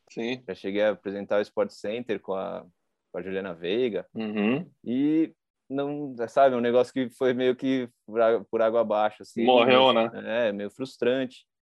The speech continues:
Speaker 2: Então aí eu fiz o, o canal meio que com essa, com o intuito, assim, de, de expor o meu,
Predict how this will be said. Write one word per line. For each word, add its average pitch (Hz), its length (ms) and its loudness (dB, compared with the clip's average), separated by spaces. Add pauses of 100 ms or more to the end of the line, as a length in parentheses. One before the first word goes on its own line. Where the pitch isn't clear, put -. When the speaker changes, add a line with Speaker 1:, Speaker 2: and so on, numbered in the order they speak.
(120)
Speaker 2:
Então 147 200 2
aí 160 120 6
eu 165 120 4
fiz 170 260 -2
o, 165 260 0
o 147 40 -4
canal 156 280 -2
meio 156 180 -4
que 165 100 -10
com 160 180 -6
essa, 156 260 -2 (180)
com 156 80 -6
o - 20 -2
intuito, 156 340 -2
assim, 151 280 -6
de, 135 480 0
de 117 100 -8
expor 156 380 -4
o 180 40 -2
meu, 180 400 -2